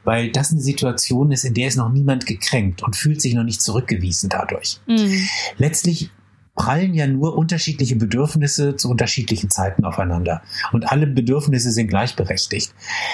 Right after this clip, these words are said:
Speaker 1: Das heißt, wir würden ja niemals sauer werden, weil d-, der Partner oder die Partnerin nicht zur gleichen Zeit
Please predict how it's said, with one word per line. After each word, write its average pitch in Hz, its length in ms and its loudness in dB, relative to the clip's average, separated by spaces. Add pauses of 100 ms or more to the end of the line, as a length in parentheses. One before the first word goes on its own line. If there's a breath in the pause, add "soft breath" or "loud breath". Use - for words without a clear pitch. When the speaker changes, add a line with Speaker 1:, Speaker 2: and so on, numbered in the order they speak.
(140 loud breath)
Speaker 1:
Das 110 280 0
heißt, 139 380 0 (1000 loud breath)
wir 127 280 2
würden 160 260 2
ja 127 140 0
niemals 135 560 0
sauer 131 480 2
werden, 135 400 0
weil 123 520 0
d-, 120 200 -6
der 120 160 0
Partner 139 300 2
oder 117 80 0
die 110 60 0
Partnerin 123 520 0
nicht 139 180 -2
zur 131 100 0
gleichen 131 380 0
Zeit 117 380 -2